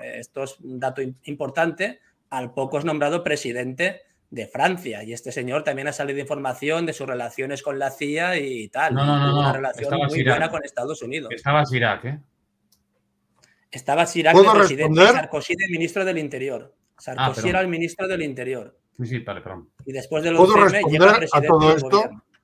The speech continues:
Speaker 1: Sí, Jaume.
Speaker 3: A ver, también se podría decir, ¿y por qué le monta el, el siete J a Inglaterra si es su aliado fiel?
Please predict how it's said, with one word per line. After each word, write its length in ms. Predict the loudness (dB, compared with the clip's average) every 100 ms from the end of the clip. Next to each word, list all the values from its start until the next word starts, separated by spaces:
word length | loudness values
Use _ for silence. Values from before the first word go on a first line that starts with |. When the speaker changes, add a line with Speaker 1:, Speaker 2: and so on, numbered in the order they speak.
| _ _ _
Speaker 1:
Sí, 260 | -6 -4
Jaume. 340 | -2 -4 -6 -12 -20 _ _ _ _ _ _ _ 0
Speaker 3:
A 100 | 6
ver, 340 | 8 8 6 -2 _ -20 -20 _ _ _ _
también 300 | 0 6 6
se 140 | 6 6
podría 320 | 8 10 10
decir, 480 | 8 8 6 6 2
¿y 120 | 4
por 200 | 6 6
qué 140 | 6
le 120 | 6 8
monta 540 | 6 4 8 10 10
el, 240 | 8 4 6
el 360 | 6 6 2
siete 280 | 4 6 6
J 360 | 8 6 8 6
a 40 |
Inglaterra 560 | 8 6 8 8 8 4
si 120 | 2
es 80 | 4
su 120 | 6
aliado 380 | 6 6 4 4
fiel? 320 | 4 2